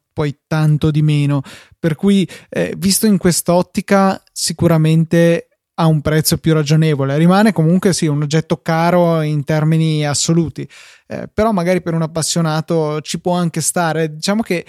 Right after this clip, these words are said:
copre sempre quella, eh, quella parte del regalo che è una cosa che sai che ti, tutto sommato ti piacerebbe, ma non sei disposto a, a comprartela perché costa veramente troppo. Eh, chiaro, comunque è un regalo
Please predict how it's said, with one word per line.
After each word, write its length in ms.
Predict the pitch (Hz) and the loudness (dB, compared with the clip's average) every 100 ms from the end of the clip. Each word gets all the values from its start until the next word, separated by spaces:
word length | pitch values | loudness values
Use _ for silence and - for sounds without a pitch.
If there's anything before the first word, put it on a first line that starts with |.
| - - _ | -18 -20 _
copre 400 | - 185 - 185 | -2 0 2 0
sempre 640 | 160 180 180 185 185 180 165 | 0 0 2 0 0 0 -2
quella, 560 | 165 151 151 147 143 139 - _ | -2 -4 -2 -2 -4 -8 -16 _
eh, 200 | 135 147 | -12 -8
quella 240 | - 165 160 | -2 -2 0
parte 380 | 175 165 180 | -2 -2 -2
del 140 | 165 165 | -2 -2
regalo 580 | 170 170 160 160 165 160 | -2 -2 -2 0 -2 -2
che 160 | 160 | -4
è 40 | 156 | -2
una 180 | 175 | -2
cosa 220 | 175 180 175 | -2 -2 -4
che 180 | 175 - _ _ | -6 -10 _ _
sai 420 | - - 190 185 190 | -8 -4 0 0 2
che 160 | 185 | -2
ti, 100 | - | -2
tutto 280 | 180 170 180 | -6 -6 -4
sommato 480 | 165 180 180 180 170 | -2 0 0 0 -4
ti 100 | 165 | -4
piacerebbe, 840 | 170 156 185 170 165 160 165 175 165 - 139 - | -4 -2 -2 0 -2 -2 0 -2 -2 -12 -14 -4
ma 140 | 165 | 0
non 140 | 160 | 0
sei 160 | 151 165 | 0 -2
disposto 480 | 139 - 160 - 160 | -4 -4 -4 -2 -2
a, 320 | 143 143 143 | -2 -4 -6
a 100 | 135 | -6
comprartela 680 | 156 143 147 147 147 165 147 | -4 -4 -4 -6 -4 -4 -4
perché 260 | 135 143 | -8 -8
costa 260 | - 139 151 | -8 -6 -6
veramente 480 | 139 139 139 131 143 | -8 -8 -8 -8 -8
troppo. 420 | - 143 - - - - - - | -6 -6 -8 -18 -20 -20 -20 -12
Eh, 480 | - - - - - - _ - | -10 -10 -10 -14 -16 -20 _ -8
chiaro, 340 | - 156 - - - | -4 -2 -4 -12 -2
comunque 360 | 175 196 214 | 2 4 4
è 40 | 196 | 2
un 100 | 170 | 2
regalo 720 | 170 165 170 180 185 185 | 0 0 2 4 2 0